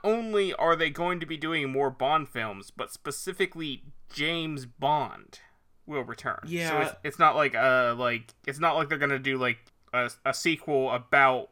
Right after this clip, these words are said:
Speaker 1: you know, M I six where Moneypenny is now, you know, or dub-, or the new double oh seven.
Speaker 2: Right, and, and we, I, we kind of completely skipped over that, and maybe we should have addressed it in the pre-spoiler part.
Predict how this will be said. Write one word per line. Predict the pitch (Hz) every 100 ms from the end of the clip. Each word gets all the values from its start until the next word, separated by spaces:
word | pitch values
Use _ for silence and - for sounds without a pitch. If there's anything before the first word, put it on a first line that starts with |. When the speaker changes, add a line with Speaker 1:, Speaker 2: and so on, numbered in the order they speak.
| -
Speaker 1:
you | 127
know, | 120 113 110 -
M | 127 123
I | 117
six | - 143 117 -
where | 123
Moneypenny | 127 127 120 123 113 104
is | 110 117
now, | 107 107 110 _ -
you | 120
know, | 107 107 117 _
or | - 117 113
dub-, | 135 123 -
or | 135
the | 123
new | 123 123
double | 120 120 113
oh |
seven. | 110 170 156
Speaker 2:
Right, | 156
and, | 165 -
and | 180 170 151
we, | 202 196 - _ -
I, | 156 - - - - - -
we | 156
kind | 156 190 175
of | 143 123 - - _ _
completely | - 127 - 151 151 139
skipped | 113 - 110 -
over | 110 107 104
that, | 90 90
and | 90 95 95 - - - -
maybe | 113 101 101
we | 95
should | 92 104
have | 92 92 - _ -
addressed | 101 104 95 98
it | - - _ -
in | 104
the | 101
pre-spoiler | 170 165 - 110 101 95
part. | 95 85